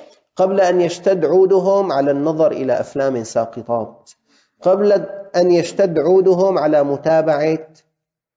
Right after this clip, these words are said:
ما يسمى أفلام كرتون، لكن فيها شيء مما يسيء لعقيدتهم ويسيء لأخلاقهم ويسيء لأدبهم،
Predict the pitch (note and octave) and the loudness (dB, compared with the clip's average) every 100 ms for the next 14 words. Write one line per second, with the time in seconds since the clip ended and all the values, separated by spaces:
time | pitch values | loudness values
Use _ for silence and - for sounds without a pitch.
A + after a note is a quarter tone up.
0 | _ _ _ _ B2+ C3 C3 E3 D#3 C3+ | _ _ _ _ -4 -2 -2 0 0 0
1 | - D3 C#3+ C3+ C3+ - D3+ C#3 A#2+ A#2+ | -2 -2 -4 -4 -8 -6 -4 -2 -4 -4
2 | A#2+ B2 C#3+ B2+ A#2 D3+ D3 - - _ | -10 -8 -8 -8 -6 -4 -6 -8 -18 _
3 | _ _ - - C3 C#3 D3 C#3 C#3 C3+ | _ _ -20 -14 -4 -2 0 0 0 0
4 | B2+ - A2+ A#2+ A#2+ - E3+ C3+ A#2 G#2+ | -4 -8 -12 -12 -8 -2 -2 -2 -6 -8
5 | - A#2+ A2+ C3+ D3+ C3+ D3 C#3 G#2+ G2 | -10 -10 -10 -10 -10 -6 -6 -6 -8 -10
6 | G#2 - C#3+ B2+ G#2+ - - A#2 C3 C3+ | -10 -8 -6 -6 -6 -10 -8 -4 -4 -4
7 | C#3 C#3 A#2 G2+ - D3 A#2 G#2 G#2 C#3 | -6 -6 -6 -8 -8 -6 -6 -6 -4 -4
8 | C#3+ D3 D3 | -2 -2 -4